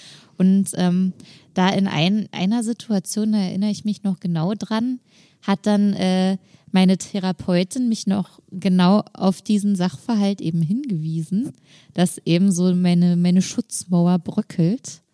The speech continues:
so in, in gewissen Situationen oder in solchen Gesprächen. Und, äh, dadurch bröckelte sie natürlich noch viel mehr, indem das nochmal so formuliert wurde und ausgesprochen wurde,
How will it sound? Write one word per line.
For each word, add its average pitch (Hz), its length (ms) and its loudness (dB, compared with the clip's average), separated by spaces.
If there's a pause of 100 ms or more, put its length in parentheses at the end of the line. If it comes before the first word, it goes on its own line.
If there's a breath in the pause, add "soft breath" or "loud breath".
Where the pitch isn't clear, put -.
(640)
so 180 240 2
in, 180 340 4
in 175 180 2
gewissen 175 360 -2
Situationen 185 800 0
oder 185 200 2
in 185 100 2
solchen 175 340 2
Gesprächen. 180 840 0 (720 soft breath)
Und, 185 340 2
äh, 170 280 2
dadurch 185 540 2
bröckelte 202 540 2
sie 190 180 2
natürlich 202 580 2
noch 190 140 4
viel 196 360 2
mehr, 185 360 4 (320 loud breath)
indem 180 380 4
das 180 240 2
nochmal 175 360 4
so 165 120 2
formuliert 170 800 2
wurde 165 440 2
und 165 220 0
ausgesprochen 170 920 -2
wurde, 165 400 4